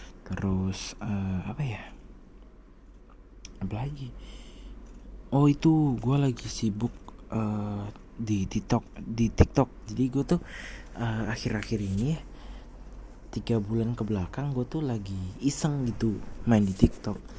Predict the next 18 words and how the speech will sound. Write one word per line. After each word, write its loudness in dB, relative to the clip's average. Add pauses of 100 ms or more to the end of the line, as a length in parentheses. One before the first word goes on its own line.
(300)
main 0
TikTok -4
gitu. -4 (720)
Dan, 4 (560)
eh, 2
TikTok 0
sekarang 2
memang 4
beda 6
sih, 0
kayak 2
TikTok -6
sekarang, -2 (1500)
eh, 2 (1200)
nggak, 8 (140)
nggak 6 (240)
banyak 4 (140)
yang 2